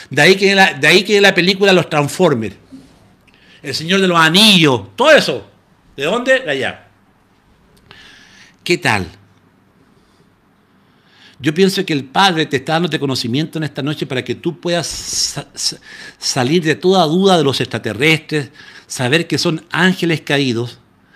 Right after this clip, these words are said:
que están provocando todo esto, y que, porque como Satanás va a reinar en la tierra,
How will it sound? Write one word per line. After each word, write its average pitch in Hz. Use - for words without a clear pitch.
que -
están 151
provocando 139
todo 151
esto, 170
y -
que, -
porque 113
como 120
Satanás 131
va 170
a -
reinar 143
en 202
la 175
tierra, 165